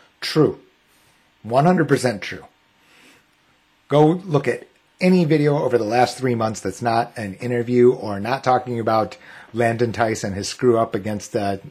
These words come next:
<clears throat> you know, Bill Perkins. Anyway, besides all of that,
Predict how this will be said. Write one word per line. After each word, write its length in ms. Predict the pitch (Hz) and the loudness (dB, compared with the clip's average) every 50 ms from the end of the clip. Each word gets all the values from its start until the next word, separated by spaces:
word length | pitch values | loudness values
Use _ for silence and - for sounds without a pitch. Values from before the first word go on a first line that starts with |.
| _ - - | _ -10 -6
<clears throat> 240 | - - 135 120 127 - | -4 -4 -4 -6 -8 -10
you 80 | 117 107 | -10 -10
know, 160 | 92 87 90 _ - - - - - | -10 -10 -14 _ -20 -20 -20 -12 -4
Bill 140 | - 120 104 | -2 -2 0
Perkins. 460 | - 156 175 170 226 208 - - - _ _ _ - - - - - - - - - - - _ - - | 4 4 4 4 4 0 -2 -6 -16 _ _ _ -20 -20 -20 -20 -20 -20 -20 -20 -20 -20 -20 _ -6 0
Anyway, 340 | 214 214 202 170 151 156 | 2 4 6 6 6 4
besides 480 | 151 131 139 139 - 233 240 240 190 196 - - | 4 2 2 4 6 6 6 6 2 -2 -6 -2
all 260 | - 151 143 135 131 120 | 2 4 6 6 6 2
of 180 | 107 101 98 | 0 -2 -2
that, 560 | 110 127 127 113 95 80 76 - - - - | 0 2 2 0 0 -6 -10 -12 -14 -16 -16